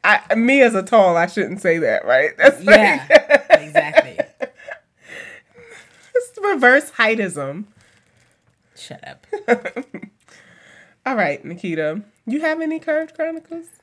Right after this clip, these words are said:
Speaker 2: I don't have any Curved Chronicles.
Speaker 1: Go ahead and use the hashtag to submit any topics that you would like us to cover that might help repair our friendship.
Speaker 2: <laughs> I think this is severed.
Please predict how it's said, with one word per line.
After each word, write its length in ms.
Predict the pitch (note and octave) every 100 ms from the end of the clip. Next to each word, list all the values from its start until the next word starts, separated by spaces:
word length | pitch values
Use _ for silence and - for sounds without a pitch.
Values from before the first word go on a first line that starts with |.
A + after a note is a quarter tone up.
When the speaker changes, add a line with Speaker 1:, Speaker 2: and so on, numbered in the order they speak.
| _ -
Speaker 2:
I 80 |
don't 220 | A3+ F4+ A3+
have 180 | A#3+ -
any 120 | D3
Curved 340 | C3+ D3 -
Chronicles. 680 | - - - - - - _ _ -
Speaker 1:
Go 160 | A#3 F4+
ahead 200 | F4 D4+
and 140 | G#3+
use 200 | G#3+ G#3+
the 120 | G#3+
hashtag 960 | G#3 F#3 G3 - A#3+ G#3 G3+ G3+ G3+ -
to 640 | G#3 F3 E3 D#3 D#3 - _ -
submit 460 | - F#3+ G3 G#3+
any 220 | F#3+ G3 G3+
topics 480 | G3+ F#3+ F#3+ F#3+
that 160 | F#3 F3+
you 80 | F#3
would 140 | C3
like 260 | D3 D#3+ D#3+
us 300 | C#3+ D#3 - -
to 80 |
cover 580 | F3+ F#3+ E3+ E3+ E3+ G3+ _ _ _ _ _ F#3
that 200 | E3+ F3
might 300 | G#3 A#3 B3
help 240 | A3 -
repair 460 | F#3+ F#3 G3 G#3 G#3+
our 240 | G#3+ A3
friendship. 580 | A3 A3+ A#3 - A3 G#3 A3 D#3+ -
Speaker 2:
<laughs> 320 | _ - _
I 100 | -
think 220 | G#3 D#3+
this 180 | F3 F3+
is 140 | - -
severed. 460 | - D3 - -